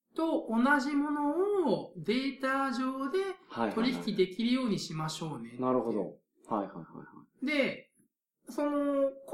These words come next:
Speaker 1: 家っていうのは、その、金準備高って言葉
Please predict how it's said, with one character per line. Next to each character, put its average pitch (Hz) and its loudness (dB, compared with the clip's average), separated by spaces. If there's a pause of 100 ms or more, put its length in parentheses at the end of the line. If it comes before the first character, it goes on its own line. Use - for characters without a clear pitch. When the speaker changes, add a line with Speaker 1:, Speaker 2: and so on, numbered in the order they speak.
(280)
Speaker 1:
家 190 2
っ - -20
て 233 -2
い 233 -4
う 220 -4
の 202 2
は、 226 2
そ 233 -4
の、 208 0 (320)
金 403 4
準 214 2
備 208 0
高 185 0
っ - -8
て 156 -8
言 147 -8
葉 139 -6